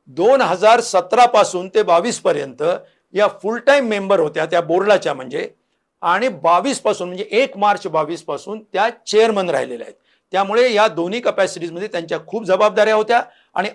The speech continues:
असं असताना सुद्धा त्यांचा प्रत्यक्ष वैयक्तिक गुंतवणुकीचा व्यवहार काय होता त्यांचा आणि त्यांच्या पतीचा, हे या हिंडेनबर्गच्या नव्या अहवालामध्ये त्यांनी आपल्यासमोर आणलेलं आहे.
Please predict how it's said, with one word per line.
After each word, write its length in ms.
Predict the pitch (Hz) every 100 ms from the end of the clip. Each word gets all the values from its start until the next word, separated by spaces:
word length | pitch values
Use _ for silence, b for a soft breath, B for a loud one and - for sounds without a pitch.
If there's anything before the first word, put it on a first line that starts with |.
| -
असं 260 | 160 269
असताना 420 | 277 226 - 254
सुद्धा 240 | 254 220 233
त्यांचा 360 | 214 190 208
प्रत्यक्ष 600 | 202 190 160 - 220 -
वैयक्तिक 640 | 220 170 175 180 254 - 277
गुंतवणुकीचा 680 | 196 208 208 196 185 175
व्यवहार 300 | 175 156 151
काय 220 | 139 143 131
होता 340 | 113 - 131 - b _
त्यांचा 340 | 160 160 165 190
आणि 120 | 180
त्यांच्या 320 | 180 156 165
पतीचा, 520 | 202 202 180 160 160 - b _
हे 300 | - 247 262
या 100 | 214
हिंडेनबर्गच्या 880 | 220 147 165 214 208 170 160 - 214
नव्या 460 | 185 143 165 220 262 196
अहवालामध्ये 680 | 175 165 151 139 131 208 - b -
त्यांनी 180 | 156 214
आपल्यासमोर 560 | - 165 147 131 151
आणलेलं 400 | 233 170 110 -
आहे. 160 | -